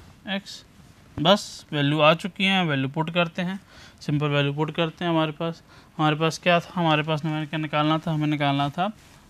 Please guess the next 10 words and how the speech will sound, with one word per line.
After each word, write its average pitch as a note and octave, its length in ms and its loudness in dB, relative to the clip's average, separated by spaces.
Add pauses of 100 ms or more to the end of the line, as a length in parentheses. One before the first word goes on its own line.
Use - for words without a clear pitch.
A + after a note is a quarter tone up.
(160)
डेल्टा D3+ 460 2
बी। E3 220 -2 (760)
डेल्टा C#3+ 300 -4
बी C#3+ 160 -4
क्या D3 240 -4
था, G3 220 -10 (680)
del C#3+ 320 0 (160)
U D#3 100 2 (260)
upon C#3 440 -4 (140)
del D#3 320 0